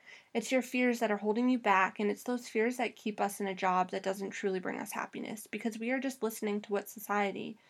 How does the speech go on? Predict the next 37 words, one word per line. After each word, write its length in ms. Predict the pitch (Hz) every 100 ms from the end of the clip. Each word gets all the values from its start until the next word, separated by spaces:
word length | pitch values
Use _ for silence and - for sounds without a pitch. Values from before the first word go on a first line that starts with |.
| - -
has 140 | - 233
always 280 | 220 226
told 220 | 220 226 208
us 260 | 208 -
was 120 | -
our 120 | - -
truth. 460 | - - 233 - _ _ _ - -
And 100 | -
we 120 | 226 247
keep 260 | 262 262
those 240 | 247 226 190
jobs 340 | 202 - 208
because 300 | - 220 208
we 80 | 220
are 100 | 220
in 120 | 214
survival 420 | 214 202 196 196
mode, 340 | - - - -
and 100 | 214
we 80 | 214
care 320 | 214 - 220
about 300 | 202 196 -
materialistic 680 | - 269 254 226 226 220 208
things, 460 | 220 214 190 196
and 260 | 196 190 196 - - - _
we 140 | 233
want 200 | 233 247
to 80 | 247
just 220 | 247 240
make 200 | 240 226
sure 200 | 226 233
we 140 | 233 226
survive, 680 | 220 226 208 202 214 196 202
so 140 | 233
we 100 | 220
stay 260 | 233 - 240
comfortable. 720 | - 220 254 208 - -